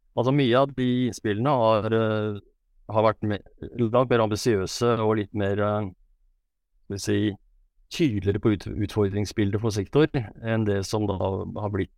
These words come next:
sluttdokumentet. Og jeg tror noe av årsaken til dette, det er at Brenna, hun startet jo hele arbeidet med denne strategien med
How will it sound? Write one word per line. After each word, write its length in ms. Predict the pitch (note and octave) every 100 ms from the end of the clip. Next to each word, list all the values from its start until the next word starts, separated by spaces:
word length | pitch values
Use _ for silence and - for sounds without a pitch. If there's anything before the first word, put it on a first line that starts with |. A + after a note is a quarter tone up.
| -
sluttdokumentet. 1160 | G2+ - G#2+ - - F2 - F#2+ E2+ - G#2+ - _ _ _ _ _ _ -
Og 20 |
jeg 100 | B2
tror 140 | C#3+ D3
noe 140 | C#3
av 40 | C#3+
årsaken 600 | C3 G2 A#2 G#2+ - C3+
til 100 | C#3+
dette, 760 | A#2+ _ _ _ D3+ E3 D#3
det 120 | C3
er 400 | C3 A#2 A2 G#2+
at 200 | A#2+ C3
Brenna, 720 | C3 C3+ A2 G2+ A2+ C#3+ C#3+ - _ _ -
hun 80 | A2+
startet 600 | - - A2 F2+ - F2+ -
jo 420 | A#2 B2+ B2 - _ -
hele 220 | A#2 G2+
arbeidet 300 | G#2+ G2 G2+
med 140 | A2
denne 80 | G2+
strategien 840 | F2+ G2+ A2+ - G2+ G2 A2+ A2+ G#2
med 380 | G#2 G2+ G#2